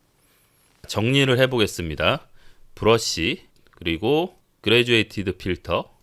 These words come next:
방사형 필터. 이 세 가지가 할 수 있는 일은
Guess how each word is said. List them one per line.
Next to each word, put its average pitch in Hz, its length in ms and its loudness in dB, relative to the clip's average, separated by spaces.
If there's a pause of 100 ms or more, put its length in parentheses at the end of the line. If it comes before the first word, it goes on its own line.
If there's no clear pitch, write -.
(160)
방사형 90 560 -4
필터. - 440 -8 (340)
이 127 180 2
세 165 280 2
가지가 160 420 2
할 151 200 0
수 156 160 -6
있는 120 280 -2
일은 139 280 -2